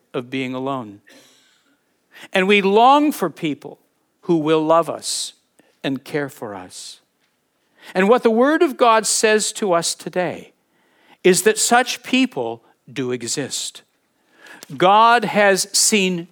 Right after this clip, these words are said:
to it. They are part of his great plan to mold us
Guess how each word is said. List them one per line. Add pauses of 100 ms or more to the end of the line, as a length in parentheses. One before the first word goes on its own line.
to
it. (1040)
They
are
part
of
his (220)
great
plan (600)
to
mold
us